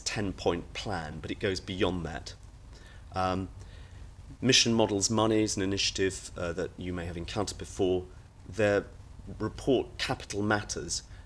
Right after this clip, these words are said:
takes a broad view about the capital needs in the arts, and I think it's a useful resource for thinking quite broadly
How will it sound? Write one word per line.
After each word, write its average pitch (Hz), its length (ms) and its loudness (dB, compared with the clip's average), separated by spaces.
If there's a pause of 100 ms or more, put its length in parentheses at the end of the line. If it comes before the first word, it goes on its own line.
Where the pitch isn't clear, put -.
(220)
takes - 280 2
a 131 60 2
broad 120 680 4
view 85 480 -6
about - 460 -4
the - 60 -10
capital - 500 -4
needs 92 640 -4
in 92 120 -4
the 90 100 -4
arts, 80 460 -4 (240)
and 92 100 -6
I - 20 -2
think 92 220 -4
it's - 160 -4
a 104 40 -4
useful 101 380 -2
resource 92 400 0
for - 120 -8
thinking 95 380 0
quite - 320 -4
broadly 87 600 -2